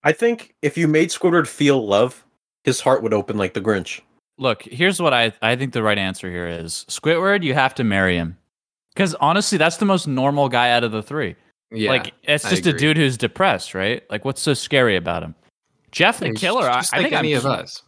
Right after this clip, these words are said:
Speaker 2: I think I'm killing Jeff the Killer 'cause, like, that guy just, I mean, he's gonna hurt you. Slender Man, it, you, you never, it's never shown that you die to Slender Man.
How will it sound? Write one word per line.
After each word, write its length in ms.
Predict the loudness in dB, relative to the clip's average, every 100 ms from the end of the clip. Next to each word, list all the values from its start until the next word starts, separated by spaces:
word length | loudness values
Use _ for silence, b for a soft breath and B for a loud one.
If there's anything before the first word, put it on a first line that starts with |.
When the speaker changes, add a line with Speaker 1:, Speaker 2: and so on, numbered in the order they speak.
| -6
Speaker 2:
I 60 | -2
think 120 | 0
I'm 100 | 0
killing 420 | 0 0 2 2
Jeff 280 | 2 -2 -2
the 80 | -6
Killer 340 | -2 0 -2
'cause, 280 | -4 -10 -6
like, 360 | -4 -4 -6 _ _ -4
that 200 | -2 0
guy 180 | 0 0
just, 320 | 0 -6 -6
I 100 | -2
mean, 320 | 0 0 -4 -10 _ _ _ _
he's 140 | -4 0
gonna 200 | 2 4
hurt 220 | 2 2
you. 180 | -2 -4
Slender 360 | 0 2 4
Man, 320 | 4 4 2 -2 _ _ _ _ _ 0
it, 360 | 0 0 -4 0
you, 240 | 2 4
you 140 | 4 4
never, 300 | 2 2 0
it's 420 | 0 -2 -2 0
never 200 | 0 0
shown 300 | 0 0 0
that 80 | -2
you 100 | -4
die 380 | 0 2 4 2
to 140 | -2
Slender 320 | -4 -4 -2
Man. 260 | -4 -8